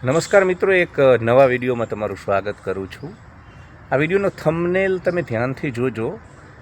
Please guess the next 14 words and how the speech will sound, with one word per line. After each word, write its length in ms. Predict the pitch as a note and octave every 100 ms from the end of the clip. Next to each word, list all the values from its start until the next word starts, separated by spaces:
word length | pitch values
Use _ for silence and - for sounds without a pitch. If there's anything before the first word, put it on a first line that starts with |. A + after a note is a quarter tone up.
| -
એમાં 260 | C3 D#3+ F3
અરવિંદ 340 | C#3 D3+ E3
કેજરીવાલના 920 | - D3 C#3+ D3+ C#3+ C#3 C#3+ C#3+ C#3+
ફોટાને 760 | C#3+ - B2 C3 C3+ B2+ C3 G3+ - - -
ચૈતર 320 | A#2 A#2+ C3+
વસાવાની 520 | A#2 A#2 - A2 G#2+ G#2+
સાથે 420 | - G2+ - B2+
મેં 220 | C3 C#3+
જાણી 300 | A2 A2 A2+
જોઈને 440 | G#2+ G#2+ A2 G#2
રાખ્યો 380 | F2+ F2 - F#2+
છે. 140 | G#2+ - - - - - - - -
ચૈતર 280 | G2+ G2+ G#2+
વસાવાના 640 | G#2+ G#2+ A2+ A2 A2 G#2+